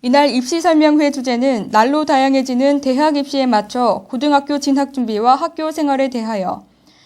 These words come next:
그리고 현 대학 입시 전형과 이천십사 학년도 대학 입시 전형 대비입니다.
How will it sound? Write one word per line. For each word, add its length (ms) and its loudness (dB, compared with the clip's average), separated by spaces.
그리고 500 0
현 300 0
대학 320 2
입시 160 -2
전형과 560 2
이천십사 680 -2
학년도 480 0
대학 400 -4
입시 300 -6
전형 320 -2
대비입니다. 800 -4